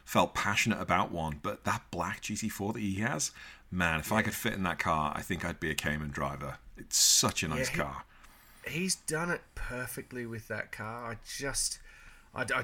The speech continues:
Speaker 2: do, I just love it. Every, every time he brings a video with it, I see it and just think,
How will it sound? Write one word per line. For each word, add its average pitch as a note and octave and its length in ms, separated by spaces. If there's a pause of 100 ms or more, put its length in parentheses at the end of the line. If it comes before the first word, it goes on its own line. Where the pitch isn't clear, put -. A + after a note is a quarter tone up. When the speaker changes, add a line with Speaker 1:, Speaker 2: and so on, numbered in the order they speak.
Speaker 2:
do, C3+ 240
I A2+ 80
just B2 320
love A2 200
it. G#2+ 160
Every, A#2+ 320
every C3 140
time B2 240
he A#2 80
brings A#2 280
a A2+ 40
video A2 420
with A2 240
it, G2+ 100
I - 100
see A2+ 300
it G#2 120
and G2+ 140
just - 240
think, G3+ 160